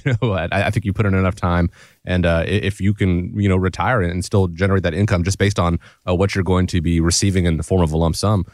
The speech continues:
it's something certainly worth considering. And, and you don't know really until you, you sit down and run the numbers. I'm not really a numbers guy myself, but Jim Cipriotti,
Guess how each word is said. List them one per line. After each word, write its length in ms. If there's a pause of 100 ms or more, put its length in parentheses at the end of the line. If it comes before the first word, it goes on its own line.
(160)
it's 120
something 240
certainly 300
worth 220
considering. 560
And, 160
and 120
you 60
don't 160
know 140
really 260
until 220
you, 240
you 160
sit 160
down 160
and 80
run 120
the 40
numbers. 480
I'm 60
not 120
really 200
a 20
numbers 280
guy 160
myself, 440
but 160 (320)
Jim 140
Cipriotti, 580